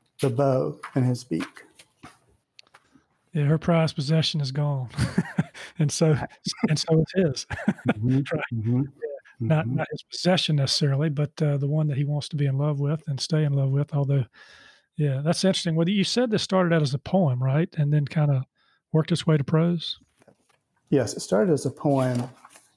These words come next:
Speaker 1: and it started as an image of my seeing a crow on a rooftop, and it was a flat rooftop.
Speaker 2: And, um, you've got this sort of theme of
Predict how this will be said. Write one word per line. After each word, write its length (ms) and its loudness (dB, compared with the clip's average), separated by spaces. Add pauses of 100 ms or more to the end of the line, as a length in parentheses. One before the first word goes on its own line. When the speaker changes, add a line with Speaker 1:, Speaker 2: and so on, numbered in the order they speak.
(260)
Speaker 1:
and 80 2
it 80 -6
started 320 2
as 120 -2
an 140 -2
image 300 2
of 340 -4
my 140 2
seeing 260 0
a 60 -4
crow 280 -2
on 80 -2
a 60 -4
rooftop, 540 -6 (160)
and 80 2
it 20 2
was 120 -4
a 40 -2
flat 260 -2
rooftop. 560 -6 (1080)
Speaker 2:
And, 320 2
um, 520 0 (440)
you've 160 2
got 240 0
this 160 -2
sort 320 2
of 300 2
theme 680 -2
of 560 -4